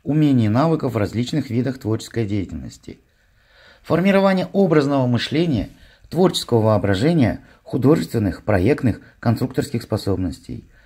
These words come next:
развитие духовно-нравственной культуры личности. Содержание предмета художественный труд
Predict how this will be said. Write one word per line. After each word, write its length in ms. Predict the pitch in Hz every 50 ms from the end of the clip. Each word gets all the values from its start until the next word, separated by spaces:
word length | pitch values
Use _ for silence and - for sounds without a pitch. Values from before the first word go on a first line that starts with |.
| _ _ _ _ - -
развитие 480 | - 123 123 120 143 156 151 - 131
духовно-нравственной 960 | 104 - 104 - - 180 202 220 180 135 120 110 117 123 123 - 143 147 143
культуры 400 | - 123 101 - 101 98 101 104
личности. 580 | 98 110 117 - - - 82 - - - - - - _ _ _ _ _ _ _ _ _ _ _ _ _ _ _ _ _ _ _ - -
Содержание 520 | - - 151 147 185 175 214 214 208 202 190
предмета 420 | 170 185 185 185 202 202 196 190
художественный 540 | 175 - 170 170 180 165 - - 175 175 170
труд 320 | - 214 233 233 - -